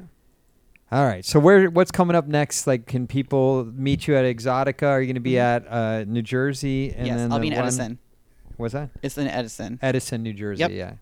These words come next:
Speaker 1: It's crowded. I'll see you there. I'll be there.
Speaker 2: Cool. I'll know
Speaker 1: It's,
Speaker 2: somebody.
Speaker 1: it's Chechik's birthday.
Speaker 2: That day?
Speaker 1: Um, the, the fourth. And then I think she's
Speaker 2: We're born a month apart.
Speaker 1: she's dancing,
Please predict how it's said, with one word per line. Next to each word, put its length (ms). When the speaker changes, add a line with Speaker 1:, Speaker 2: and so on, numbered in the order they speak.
Speaker 1:
It's 320
crowded. 360
I'll 100
see 180
you 120
there. 220
I'll 80
be 140
there. 300
Speaker 2:
Cool. 400
I'll 80
know 80
Speaker 1:
It's, 80
Speaker 2:
somebody. 380
Speaker 1:
it's 220
Chechik's 400
birthday. 600
Speaker 2:
That 160
day? 300
Speaker 1:
Um, 600
the, 680
the 440
fourth. 600
And 140
then 120
I 60
think 200
she's 200
Speaker 2:
We're 200
born 100
a 40
month 200
apart. 440
Speaker 1:
she's 240
dancing, 920